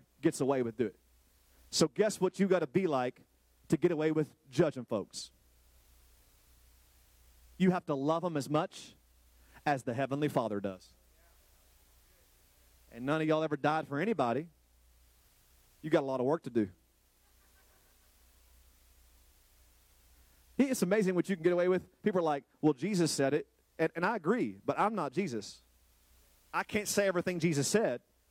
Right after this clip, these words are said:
the way he said it. I'm working on it, but I'm not there yet. I can say some stuff, but I can't say everything.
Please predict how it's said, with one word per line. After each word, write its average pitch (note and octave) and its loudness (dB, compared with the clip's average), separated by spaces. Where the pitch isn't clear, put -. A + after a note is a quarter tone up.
the D3+ 2
way D#3 0
he D#3 -6
said F#3+ 0
it. G#2+ -12
I'm D#3+ 0
working F#3+ 0
on A2 -12
it, C#3+ -20
but C#3 -20
I'm C#3+ -16
not D3+ 0
there F3 2
yet. E3+ -8
I G3 -2
can A3 -10
say B3+ 0
some F4+ 2
stuff, C#4+ 2
but B3 -2
I B3 2
can't B3+ -4
say B3 4
everything. G3+ 0